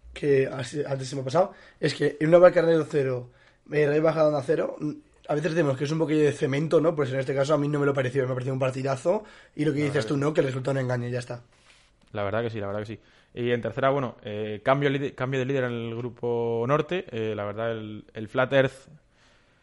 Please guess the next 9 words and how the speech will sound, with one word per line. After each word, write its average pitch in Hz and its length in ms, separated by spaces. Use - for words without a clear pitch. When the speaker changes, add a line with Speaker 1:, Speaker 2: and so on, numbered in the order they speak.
Speaker 2:
eh, 117 560
primero 131 320
con 120 100
nueve 127 160
puntos, 139 440
después 107 440
de 120 60
vencer 113 240
al, 110 480